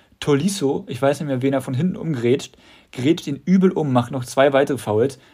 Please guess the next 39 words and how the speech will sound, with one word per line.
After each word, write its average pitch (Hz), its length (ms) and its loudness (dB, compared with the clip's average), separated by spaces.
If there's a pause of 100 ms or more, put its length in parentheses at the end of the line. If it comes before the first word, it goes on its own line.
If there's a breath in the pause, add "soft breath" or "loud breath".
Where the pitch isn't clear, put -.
(340 soft breath)
sieht 143 160 -6
keine 151 280 0
gelbe 104 260 -2
Karte. 101 400 -6 (400 soft breath)
Und 120 180 -2
dann, 151 380 -2
das 135 420 -4
stand 147 300 -2
so, 151 100 -2 (240)
das 131 460 -4
war 147 320 6 (240)
komisch. 131 460 2 (520 loud breath)
So, 131 140 0
und 123 100 4
dann 143 360 2
f-, - 100 -12
hätte 147 260 2
ich 160 140 -2
mich 165 140 -2
halt 160 100 -2
nicht 160 140 -8
gewundert, 151 360 -2
wenn 135 100 -2
er 131 80 0
gesagt 135 260 0
hätte, 127 100 -4
okay, 127 180 -2
nee, 127 180 2
kein 131 200 0
Elfmeter. 151 520 0 (920 soft breath)
Aber, 117 640 2
ähm, 113 440 -4 (340)
dass 123 160 0
es 123 100 -4
keine 123 200 2
Absicht 135 320 0
war, 135 320 2 (260)
ist - 140 -12
klar. 165 340 2